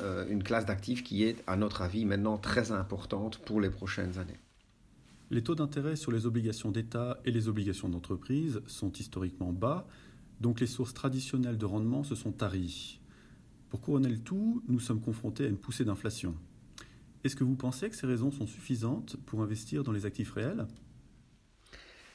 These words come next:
Speaker 1: Alors, je le mentionnais, la raison, ou une des raisons le plus in-, les plus importantes pour investir donc dans les actifs réels, c'est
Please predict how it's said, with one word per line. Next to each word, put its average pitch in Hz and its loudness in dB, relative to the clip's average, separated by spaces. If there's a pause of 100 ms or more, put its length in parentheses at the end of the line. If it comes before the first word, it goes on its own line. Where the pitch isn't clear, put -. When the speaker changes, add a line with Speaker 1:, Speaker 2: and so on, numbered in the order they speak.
Speaker 1:
Alors, 104 4
je 113 6
le 143 10
mentionnais, 139 6
la 120 8
raison, 123 6
ou 107 6
une 135 8
des 127 10
raisons 120 6
le 120 8
plus 120 4
in-, 117 2
les 123 4
plus 120 0
importantes 120 -2
pour 107 2
investir 107 2
donc 98 2
dans 107 2
les 104 4
actifs 104 -2
réels, 120 2
c'est 123 2